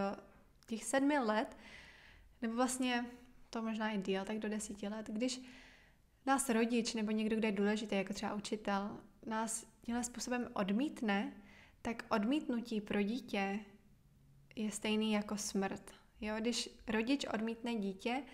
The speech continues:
tak je to v podstatě jasná smrt, nebo aspoň takhle to bylo před tisíci lety, <laughs> no, ani ne, možná takhle dlouho, před sto lety. Prostě když dítě bylo samo, tak nemělo možnost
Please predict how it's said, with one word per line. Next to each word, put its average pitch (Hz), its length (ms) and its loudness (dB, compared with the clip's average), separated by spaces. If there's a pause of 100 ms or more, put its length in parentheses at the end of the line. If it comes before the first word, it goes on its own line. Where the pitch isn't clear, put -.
(500)
tak 226 180 -2
je 226 80 2
to 220 120 -2
v 220 80 -6
podstatě 208 800 -2 (160)
jasná 202 540 0
smrt, 202 220 -2
nebo 196 160 0
aspoň 220 300 -2
takhle 226 320 0
to 233 100 0
bylo 208 320 4 (140)
před - 260 -6
tisíci 220 420 -2
lety, 254 600 2 (240)
<laughs> - 260 -18
no, - 200 -8
ani 196 180 0
ne, 214 140 -4
možná 202 320 -4
takhle 202 240 -8
dlouho, 214 420 -6 (360)
před - 180 -16
sto 220 200 2
lety. 214 420 0 (540)
Prostě - 240 2
když - 420 0 (220)
dítě 240 300 0
bylo 269 180 8
samo, 240 300 0
tak 240 280 -2
nemělo 233 720 2 (360)
možnost 214 840 -2